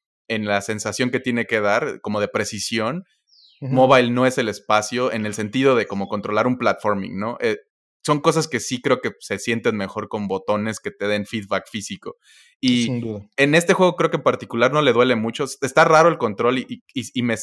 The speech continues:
Speaker 1: me queda muy claro que estaba pensado en su momento para eso. Como era, era, es un artista el que estaba, o sea, como artista en el, elevando, la, no nomás como hace arte, sino como, como l-,
Speaker 2: Un
Speaker 1: la
Speaker 2: creador.
Speaker 1: expresión misma, ¿no?
Speaker 2: Ujú.
Speaker 1: Como, y, y siento que estaba jugando mucho con el medio y eso me parece increíble y, y, y muy bueno.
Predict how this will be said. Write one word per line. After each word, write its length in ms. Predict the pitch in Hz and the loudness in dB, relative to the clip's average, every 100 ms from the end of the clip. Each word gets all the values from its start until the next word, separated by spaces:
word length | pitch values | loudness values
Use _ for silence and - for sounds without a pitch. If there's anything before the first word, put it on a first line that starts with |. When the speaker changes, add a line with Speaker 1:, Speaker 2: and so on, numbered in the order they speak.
| - | -8
Speaker 1:
me 120 | 107 | -6
queda 180 | 101 139 | 2 2
muy 160 | 131 127 | 2 0
claro 240 | 120 120 | 0 0
que 60 | 104 | -2
estaba 280 | 110 113 110 | 0 0 0
pensado 260 | 101 107 | -4 -4
en 60 | 110 | -4
su 100 | 104 | -6
momento 400 | 98 98 101 110 | -6 -6 -6 -4
para 300 | 101 90 95 | -2 0 0
eso. 220 | 101 123 | -2 -4
Como 200 | 127 117 | -4 0
era, 180 | 135 139 - | 4 4 2
era, 140 | 131 - - _ | -2 -4 -20 _
es 120 | 135 | -4
un 120 | 143 131 | 0 0
artista 340 | 104 135 - | 0 -2 0
el 100 | 113 | -2
que 80 | 110 | -2
estaba, 460 | 101 113 107 107 - | -4 -2 0 0 -4
o 60 | |
sea, 100 | 107 | -10
como 320 | - 107 101 _ - | -10 -8 -10 _ -6
artista 340 | 110 113 131 | -6 -4 0
en 100 | 143 | 0
el, 120 | 131 | 0
elevando, 420 | 101 98 104 117 120 | -2 -2 0 0 0
la, 140 | 101 | -2
no 120 | 117 | -2
nomás 240 | 131 123 123 | 0 0 0
como 180 | 113 104 | -2 -2
hace 220 | 101 104 | 0 0
arte, 280 | 101 - 120 | -2 -4 -10
sino 320 | - 98 98 | -10 -12 -12
como, 340 | - 101 95 | -12 -12 -12
como 220 | - 101 101 | -12 -10 -8
l-, 180 | 101 - | -10 -10
Speaker 2:
Un 140 | 180 | -4
Speaker 1:
la 80 | 147 | 4
Speaker 2:
creador. 180 | 151 127 | 6 6
Speaker 1:
expresión 260 | 120 127 | 6 2
misma, 280 | 123 117 104 | -2 -4 -8
¿no? 120 | 117 143 | -8 -10
Speaker 2:
Ujú. 100 | 131 139 147 | -14 -14 -10
Speaker 1:
Como, 200 | - 113 | -4 -4
y, 180 | - 131 | -4 -6
y 40 | 143 | 0
siento 240 | 160 165 | 2 2
que 80 | 139 | 2
estaba 180 | 151 151 | 4 4
jugando 320 | 131 131 139 | 4 2 2
mucho 320 | 135 143 156 | 2 0 0
con 180 | 135 113 | 0 -2
el 120 | 101 | -2
medio 440 | 104 113 113 117 - | -2 0 0 0 0
y 100 | 123 | 0
eso 140 | 147 | 2
me 100 | 131 | 0
parece 240 | 110 110 123 | 2 0 0
increíble 580 | 113 104 104 113 117 | -6 -4 -6 -2 -2
y, 80 | 110 98 | -4 -8
y, 260 | 104 - | -16 -12
y 60 | 101 95 | -14 _
muy 220 | 107 131 | -2 0
bueno. 380 | 110 110 139 | 2 0 -2